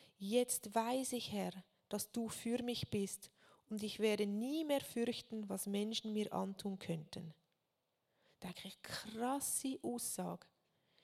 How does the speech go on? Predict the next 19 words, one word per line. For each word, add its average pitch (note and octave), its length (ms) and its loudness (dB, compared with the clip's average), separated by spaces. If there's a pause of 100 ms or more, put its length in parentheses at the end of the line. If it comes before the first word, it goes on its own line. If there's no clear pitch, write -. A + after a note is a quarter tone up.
(1080)
Der A#3 100 2
ist A#3 140 4
durch B3 120 2
Sachen C4 400 6
durch, A3 400 2
hat A3+ 160 0
geworshipped, G#3+ 760 0
hat - 180 -8
angebetet F#3+ 640 0 (300)
und G#3+ 280 -2
hat G#3+ 360 -2
eine B3+ 100 2
Erkenntnis A3 680 0
über G#3+ 160 -2
Gott, G3 240 0
dass G#3+ 100 -4
er G#3+ 60 -4
kann G3+ 140 -4
sagen, F#3 340 -2